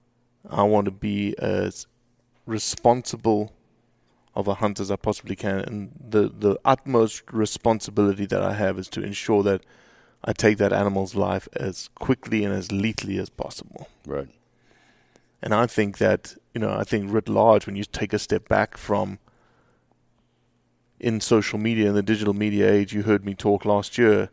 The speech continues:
Speaker 1: that we don't, it's not sexy of a hundred photographs of your journey from day one to the animal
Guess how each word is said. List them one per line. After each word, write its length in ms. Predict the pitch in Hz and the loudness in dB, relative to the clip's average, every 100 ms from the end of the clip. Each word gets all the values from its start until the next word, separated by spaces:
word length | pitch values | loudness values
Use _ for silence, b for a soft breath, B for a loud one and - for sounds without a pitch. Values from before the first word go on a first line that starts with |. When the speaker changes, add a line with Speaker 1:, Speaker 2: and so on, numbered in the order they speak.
| b b b b b b b _ - | b b b b b b b _ -4
Speaker 1:
that 220 | 120 107 - - - | 4 4 2 -12 -12
we 160 | - 120 | -2 4
don't, 300 | 127 113 - | 4 4 -2
it's 180 | - - | -12 0
not 180 | 120 - | 0 0
sexy 680 | - 131 - - 104 101 - _ _ _ _ _ _ _ _ _ _ _ _ _ - | 0 0 -2 -4 -6 -6 -12 _ _ _ _ _ _ _ _ _ _ _ _ _ 2
of 160 | 113 | 2
a 40 | 107 | 2
hundred 440 | 135 135 123 - | 2 4 4 4
photographs 760 | 110 107 104 107 101 - - - | 4 6 6 4 2 0 -8 -4
of 260 | - 104 | -2 0
your 120 | 104 | 0
journey 480 | 101 117 107 107 101 | 0 2 2 2 -4
from 480 | 101 - 104 101 101 - b b b b - | -8 -2 0 0 -6 -14 b b b b -20
day 240 | 107 101 107 | 2 4 4
one 420 | 104 107 104 104 | 6 4 4 0
to 220 | - 113 | -2 0
the 120 | 101 | 2
animal 560 | 101 107 104 101 98 | 2 2 0 0 -4